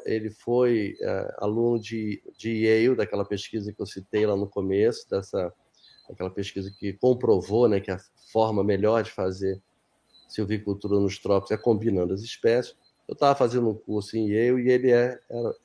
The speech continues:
era professor lá. E eu descobri nessa, durante esse curso que eles, é, eram responsáveis pela, pela parte de silvicultura aqui no sul da Bahia, pra, do,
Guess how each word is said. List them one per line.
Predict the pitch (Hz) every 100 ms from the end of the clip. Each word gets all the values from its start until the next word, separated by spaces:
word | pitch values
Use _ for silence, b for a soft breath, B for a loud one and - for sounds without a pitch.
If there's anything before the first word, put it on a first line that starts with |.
| -
era | 107 110
professor | 120 120 117 - 123 110
lá. | 92 - _ _ _ _ _ _ _ _ _ _ _
E | 127
eu | 160
descobri | - - 156 160
nessa, | 185 127 113 107 101 - b b b b b _
durante | - 95 113 110 110 110
esse | -
curso | 107 - 185 190 185 113 101 - _ _ _ _ _
que | - 170
eles, | 156 180 185 - - _ _ _ -
é, | 135 147 143 123 -
eram | 120 135 151
responsáveis | 156 151 156 156 156 151
pela, | 160 160 151 -
pela | 139 135
parte | 139 139
de |
silvicultura | 147 143 156 160 151 156
aqui | 156 156
no |
sul | 156 -
da | 165
Bahia, | 165 190 170 170
pra, | 120
do, | 110 120